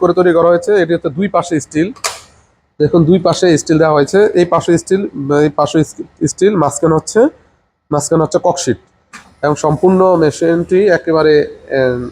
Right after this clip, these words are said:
অ্যালুমিনিয়াম অ্যাঙ্গেল দিয়ে তৈরি করা। দেখুন এটি already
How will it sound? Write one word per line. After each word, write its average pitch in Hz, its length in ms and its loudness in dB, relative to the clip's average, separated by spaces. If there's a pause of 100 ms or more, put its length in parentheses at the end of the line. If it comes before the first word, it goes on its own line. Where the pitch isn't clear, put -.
(100)
অ্যালুমিনিয়াম 156 560 0 (320)
অ্যাঙ্গেল 147 280 0
দিয়ে 160 180 2
তৈরি 160 220 0
করা। 139 260 0 (880)
দেখুন 151 340 0 (1000)
এটি 160 160 0
already 175 340 2